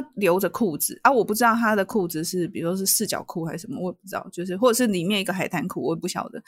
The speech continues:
总之他就是留了一件裤子这样子。他考上了。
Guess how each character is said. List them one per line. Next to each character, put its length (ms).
总 160
之 100
他 160
就 120
是 100
留 180
了 80
一 80
件 220
裤 220
子 180
这 80
样 160
子。 140
他 140
考 220
上 140
了。 80